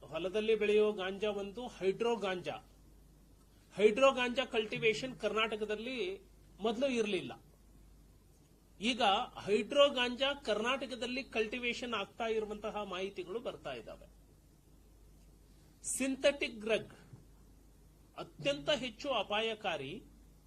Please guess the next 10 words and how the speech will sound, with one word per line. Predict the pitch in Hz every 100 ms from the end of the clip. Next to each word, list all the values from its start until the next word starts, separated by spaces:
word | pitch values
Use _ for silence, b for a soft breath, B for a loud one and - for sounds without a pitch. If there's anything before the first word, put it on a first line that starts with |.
| - - - - - - - - - - - 214
ಈ | 240
ಸಿಂಥೆಟಿಕ್ | - 254 247 302 320 311 233
ಡ್ರಗ್ | 226 220 151 - - - - - - - - - - - 165
ಮೊದಲು | 226 262
ಏನು | 285 254 262 240 180 - - - - - - - - - - 139
ಬಾಂಗ್ಲಾ | 180 220 247 269 262
ನುಸುಳುಕೋರರ | 214 202 285 285 262 247 240 240
ಮೂಲಕ | 226 226 220
ಕರ್ನಾಟಕಕ್ಕೆ | 226 214 196 214 214 214 202 208
ಬರ್ತಿತ್ತು, | 185 180 180 - 220